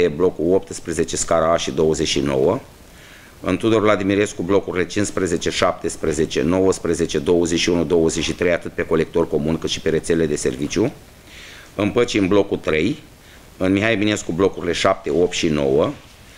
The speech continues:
în Mihail Cogălnicianu, blocul unu, scara B, în Ștefan cel Mare, blocul unsprezece, în Stejarelor, blocul unu, scara C, în Aleea Tudor Vladimirescu, blocul zece, blocul doi, scările C și D,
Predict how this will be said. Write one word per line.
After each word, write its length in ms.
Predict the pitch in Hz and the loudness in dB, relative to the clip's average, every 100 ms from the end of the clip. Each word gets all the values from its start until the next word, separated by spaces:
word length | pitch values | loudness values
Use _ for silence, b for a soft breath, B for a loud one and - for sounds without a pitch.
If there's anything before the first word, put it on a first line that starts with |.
| B | B
în 120 | 95 101 | 0 2
Mihail 300 | 95 104 107 | 2 0 0
Cogălnicianu, 560 | 110 101 92 104 95 | 0 0 2 0 0
blocul 320 | 87 92 - 87 | 2 0 2 0
unu, 140 | 95 | 0
scara 340 | 87 - 80 73 | 0 0 0 0
B, 40 | 71 76 131 - B B B B B - | 0 0 -2 -8 B B B B B -10
în 80 | 90 | -4
Ștefan 320 | - 107 110 | -2 0 0
cel 140 | 107 | 2
Mare, 240 | 95 101 95 | 2 2 0
blocul 300 | 87 95 78 | 0 -2 0
unsprezece, 640 | 78 78 - 80 87 90 117 | -2 -2 -2 0 0 0 0
în 60 | |
Stejarelor, 640 | 104 - 104 101 90 78 71 | 2 0 2 0 2 0 0
blocul 340 | 90 87 90 | 0 0 0
unu, 140 | 92 | 0
scara 360 | 87 - 80 71 | 0 0 0 0
C, 120 | - 80 107 135 | 0 0 0 -2
în 80 | 95 | -2
Aleea 260 | 90 104 | 0 0
Tudor 200 | 101 101 | 0 0
Vladimirescu, 540 | 92 85 87 90 90 82 | 0 0 0 -2 -2 0
blocul 320 | 85 85 80 | 2 2 0
zece, 280 | 82 87 80 | -2 0 0
blocul 340 | 71 85 82 | 0 0 0
doi, 160 | 73 82 | 0 0
scările 360 | - 80 73 | 0 -2 0
C 60 | 73 | -2
și 280 | 85 80 | -2 -2
D, 80 | 71 | 0